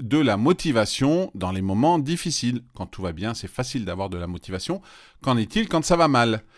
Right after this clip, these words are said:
Les périodes de défis et de stress sont en effet inévitables. Mais avec les bonnes techniques et une perspective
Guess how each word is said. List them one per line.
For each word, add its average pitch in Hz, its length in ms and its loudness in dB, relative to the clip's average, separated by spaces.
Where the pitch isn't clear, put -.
Les 107 120 0
périodes 147 600 4
de 101 80 -4
défis 127 540 0
et 107 40 0
de 92 120 -6
stress 156 340 -4
sont 110 240 -6
en 101 80 -4
effet 156 340 2
inévitables. 135 760 0
Mais 110 120 0
avec 107 280 0
les 98 80 -4
bonnes 165 240 4
techniques 131 600 -2
et 104 80 -6
une 92 100 -4
perspective - 640 -6